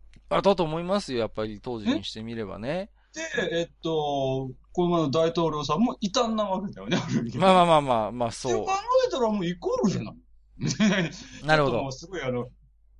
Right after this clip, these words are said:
Speaker 2: 乱暴な意見だけど。
Speaker 1: <laughs> まあでもそういう人の上に立つ人っていうか、
Speaker 2: そうだね。
Speaker 1: リーダーになる人ってやっぱりほ-、他のちょっと違うとこある人ってやっぱりね、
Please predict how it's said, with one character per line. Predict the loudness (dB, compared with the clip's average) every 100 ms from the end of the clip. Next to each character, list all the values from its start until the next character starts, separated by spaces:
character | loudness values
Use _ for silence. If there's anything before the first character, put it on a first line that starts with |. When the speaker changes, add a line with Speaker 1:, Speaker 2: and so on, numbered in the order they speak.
| -8
Speaker 2:
乱 | -2 0
暴 | 2
な | 0
意 | -2
見 | -4
だ | -8
け | -4
ど。 | 0
Speaker 1:
<laughs> | 2 4 4 2 -4 -4 -8 -8 _ -20 -18 -16 -16 -18 -16
ま | 0 4
あ | 4
で | 4
も | 0 -2
そ | -2 -2
う |
い | -2 -4
う |
人 | -4 -2 0
の | 2 0
上 | -2 -6 -6
に | -2
立 | 0 0 -6
つ |
人 | -6
っ | -4
て | -4
い |
う |
か、 |
Speaker 2:
そ | -2
う |
だ |
ね。 | -2
Speaker 1:
リ | -2 2
ー |
ダ | 2
ー |
に | 4
な | 0
る | -2
人 | -4 -6
っ |
て | -2 -2
や | 0
っ |
ぱ | -2
り | -4
ほ-、 | -10 -20 -20 -20 _
他 | _ -4 0 0
の | 0
ち | 2 0
ょ |
っ | 0
と | -2
違 | 0 2
う | 4
と | 6
こ | 6
あ |
る | 6 2
人 | -2 -6
っ | -4
て | -4
や | -4
っ |
ぱ | -4 -6
り | -6 -8 -12 -14 -8
ね、 | -8 -8